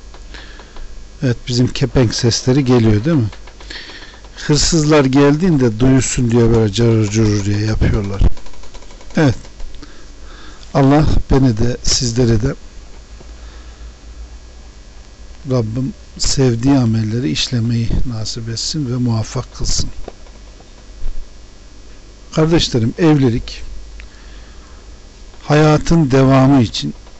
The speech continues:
bel kemiği konumunda olan, Allah'ın izniyle insanlar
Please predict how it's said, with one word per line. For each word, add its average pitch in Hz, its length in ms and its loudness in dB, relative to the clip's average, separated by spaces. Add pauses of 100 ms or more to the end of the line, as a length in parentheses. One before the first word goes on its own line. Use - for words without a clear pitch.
(2250)
bel 156 400 4
kemiği 123 420 4
konumunda 120 640 4
olan, 110 260 0 (480)
Allah'ın 139 560 4
izniyle 120 500 4 (1300)
insanlar 139 800 4